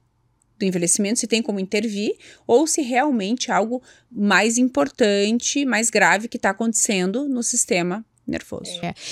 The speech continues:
Speaker 2: E mais um comportamento dos gatinhos que podem indicar distúrbio neurológico, o miado sem parar. Quantos tutores chegam pra gente no consultório dizendo, "Meu Deus, eu não consigo dormir porque esse gato mia a noite inteira."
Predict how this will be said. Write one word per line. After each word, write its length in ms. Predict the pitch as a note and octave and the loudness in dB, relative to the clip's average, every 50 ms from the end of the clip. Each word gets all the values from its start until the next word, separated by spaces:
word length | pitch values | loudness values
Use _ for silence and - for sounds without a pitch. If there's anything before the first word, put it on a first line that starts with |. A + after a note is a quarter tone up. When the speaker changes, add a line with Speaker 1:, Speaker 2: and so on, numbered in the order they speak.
| - - - | -10 -2 2
Speaker 2:
E 80 | C4+ D4+ | 4 4
mais 460 | D4 C#4+ D4 D#4+ G#4 B4+ A4+ E4 D#4 | 6 6 4 4 2 2 2 2 2
um 100 | E4+ E4 | 0 -2
comportamento 800 | - - D4+ B3+ B3 B3+ A#3+ - C4 A#3+ A3 A3 A3+ A3+ - G#3+ | 0 0 0 2 2 0 0 0 -2 0 0 0 0 -2 -4 -2
dos 180 | F#3+ G#3+ F#3 | -2 -2 0
gatinhos 680 | F3 F#3+ F3+ - - - - A#3+ B3+ C4+ A#3 G#3+ G3+ - | 0 0 -2 0 0 0 2 4 4 4 4 4 2 2
que 160 | - - B3 | 2 0 -4
podem 480 | G3+ - - A3 A#3 A3 A#3 B3+ B3 A#3 A3+ A3+ | -2 0 2 4 4 4 2 2 0 2 2 0
indicar 760 | G3+ - - B3+ B3 _ - - B3 G#3 G3+ G#3+ A3+ A#3+ | 0 2 0 0 0 _ -2 2 4 6 6 6 4 2
distúrbio 840 | A3+ G3 A3 A#3+ - - - - - C#4+ D#4 F4+ F#4+ F4 - F4 F4 | 0 -2 -2 -2 -2 -4 -4 2 6 8 8 8 6 6 2 2 2
neurológico, 1040 | E4 D#4+ D#4 D#4 D#4+ D#4 D4+ D4 A3+ F#3 F3+ E3+ E3 E3 E3+ - - - E3+ D#3 _ _ _ _ _ _ - | 4 4 4 2 2 2 2 2 2 2 2 2 0 -2 -4 -6 -6 -8 -10 -10 _ _ _ _ _ _ -4
o 120 | A3 G#3+ | -2 0
miado 880 | G#3 G#3+ G#3+ G#3+ A3 A3 G#3+ G#3 G3 G3 F#3+ G3+ G#3 G#3 G3 F3+ G3 G#3 | 2 4 4 4 4 2 2 2 2 2 2 2 2 2 0 0 2 2
sem 600 | G3 - - - - - - A#3 A3 A3 G#3+ G#3+ G3+ - _ | 4 4 4 2 2 2 2 2 2 2 2 0 -2 -4 _
parar. 500 | - F#3 F3 F3 D#3 D#3 - - - - - - - - _ _ _ - - - - - - _ | -4 -2 -2 -2 -2 -4 -6 -10 -12 -14 -18 -20 -20 -20 _ _ _ -20 -16 -16 -16 -16 -18 _
Quantos 540 | - - C4+ C#4+ E4 G#4+ A#4+ - A4 G4 - | 4 6 6 6 6 4 4 2 2 2 2
tutores 420 | - E4 D4 - C#4 B3 A#3+ C4 | 2 0 2 4 4 4 6 6
chegam 300 | - - C4 A#3+ A#3 B3+ | 4 4 4 4 4 2
pra 160 | C4+ - C4+ B3 | 2 2 2 2
gente 240 | A3+ A#3+ A#3+ - | 2 2 2 2
no 100 | B3 A#3 | 0 -2
consultório 480 | A#3 - G#3+ G#3 - - G#3 G3+ G#3 G#3+ | 0 0 -2 -2 0 2 2 2 2 2
dizendo, 380 | G3+ F#3+ G3+ G#3 G#3 G#3 G3+ G#3 | 0 0 0 0 0 -2 -2 -2
"Meu 180 | A3 A3 A3+ A3+ | -2 -2 -2 -4
Deus, 240 | G3+ A#3 A#3+ B3+ A#3+ | -2 -2 -4 -4 -4
eu 80 | C4 | -4
não 100 | B3 A#3+ | -6 -6
consigo 380 | A#3 B3+ A#3+ - - C4 A#3 A#3+ | -8 -10 -10 -8 -8 -6 -4 -4
dormir 480 | G#3 A#3 C4 B3+ B3 A#3 A#3 A#3 B3 A#3 | -4 -4 -4 -4 -4 -2 -2 -2 -2 -4
porque 260 | - B3+ - - A#3+ | -6 -8 -4 -2 -2
esse 220 | A3 - - A#3+ | -2 0 -2 -2
gato 500 | G#3 G#3+ A3 A3+ A3+ A#3 - - C4 B3 | 0 2 2 2 2 2 0 -4 -4 -4
mia 520 | A#3 A#3 A#3 A#3 A#3+ A#3+ A#3+ A#3+ A#3+ A#3 A#3 | -2 -2 -2 -2 -2 -2 -2 -4 -4 -4 -4
a 100 | A#3 A#3 | -6 -6
noite 1120 | A#3 A#3 A#3 A#3+ B3 B3+ C4 C4+ C#4 C#4+ C#4 C4+ C4 B3+ B3 B3 A#3+ A#3+ A#3 - - - | -6 -6 -4 -4 -2 -2 0 0 2 2 4 4 6 6 6 6 6 4 2 0 0 0
inteira." 580 | G#3+ G#3+ F#3+ _ - F#3 E3 - - - - F3 | 0 -2 -2 _ -4 -6 -4 -4 -6 -8 -8 -14